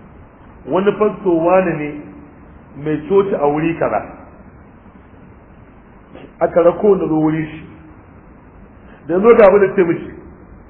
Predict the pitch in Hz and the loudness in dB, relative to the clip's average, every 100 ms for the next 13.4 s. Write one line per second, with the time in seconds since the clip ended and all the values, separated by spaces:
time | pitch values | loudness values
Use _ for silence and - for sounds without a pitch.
0 | - - 156 170 170 180 190 190 240 - | -20 -10 -6 -4 -2 0 2 2 0 -2
1 | 208 - - - - - - - - 185 | -6 -8 -16 -18 -20 -20 -20 -20 -10 -6
2 | 175 151 143 156 156 - - - - - | -4 2 2 2 0 -2 -8 -14 -18 -20
3 | - - - - - - - - - - | -20 -20 -20 -20 -20 -20 -20 -20 -20 -20
4 | - - - - - - - 165 - 185 | -20 -20 -20 -20 -20 -20 -4 0 4 4
5 | 226 - 208 190 - - - - - - | 4 2 -4 -6 -10 -18 -20 -20 -20 -20
6 | - - - - - 139 165 160 - 208 | -20 -20 -20 -20 -8 -4 -4 -4 -4 -4
7 | - 202 226 - - - - 175 185 180 | 0 -2 -2 -8 -18 -18 -6 -4 2 2
8 | - 202 170 - - - - - - - | 4 2 2 -4 -16 -18 -20 -20 -20 -20
9 | - - - - - - - - 143 175 | -20 -20 -20 -20 -20 -20 -20 -6 -4 0
10 | 202 190 180 180 165 180 185 185 170 165 | -2 -2 -2 0 0 -2 -2 2 2 2
11 | - - - - - - - - - - | -4 -16 -18 -20 -20 -20 -20 -20 -20 -20
12 | - 120 151 175 175 165 180 190 185 170 | -12 -4 0 0 0 0 2 2 2 0
13 | 160 160 - | -2 -4 -4